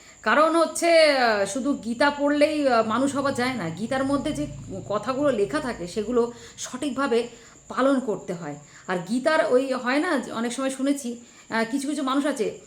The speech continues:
পড়ে একরকম, পরে পরেটা পড়ে একরকম, বোঝে আর একরকম। তো আমার মনে হয় যারা, আহ, উম, এইসব ভালো জিনিস পড়ার পরেও যারা ভুল কাজ করে, তারা মানে কি? তারা মানে উল্টো বুঝেছে। তো আমি এখানে আর বেশি কিছু এক্সাম্পল দিলাম না, আমি শুধু একটাই কথা বলতে চাই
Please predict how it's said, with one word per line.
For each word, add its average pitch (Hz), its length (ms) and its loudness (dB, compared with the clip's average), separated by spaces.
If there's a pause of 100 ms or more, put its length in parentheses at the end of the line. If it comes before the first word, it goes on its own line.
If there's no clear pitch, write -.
(220)
পড়ে 294 240 4
একরকম, 208 500 2
পরে 247 320 0
পরেটা 294 480 2
পড়ে 294 220 4
একরকম, 302 440 2
বোঝে 214 320 0
আর 170 80 -2
একরকম। 160 440 -10 (360)
তো 302 220 2
আমার 294 300 0
মনে 311 160 2
হয় 311 140 0
যারা, 277 240 2
আহ, 220 1000 -2
উম, 180 220 -6
এইসব 226 520 -4
ভালো 262 280 2
জিনিস 294 280 2
পড়ার 262 280 2
পরেও 220 340 0
যারা 196 240 -2
ভুল 233 220 -2
কাজ 269 200 -4
করে, 202 260 -2
তারা 240 200 -2
মানে 262 200 -2
কি? 226 100 -4
তারা 285 160 -4
মানে 302 120 0
উল্টো 320 220 -2
বুঝেছে। 277 360 -4 (640)
তো 240 140 4
আমি 254 200 2
এখানে 277 240 0
আর 277 80 0
বেশি 247 220 -2
কিছু 285 200 -4
এক্সাম্পল 262 400 -2
দিলাম 233 240 -4
না, 202 100 -10
আমি 214 140 -2
শুধু 254 200 -2
একটাই 254 280 -2
কথা 269 160 -4
বলতে 226 300 -2
চাই 190 240 -6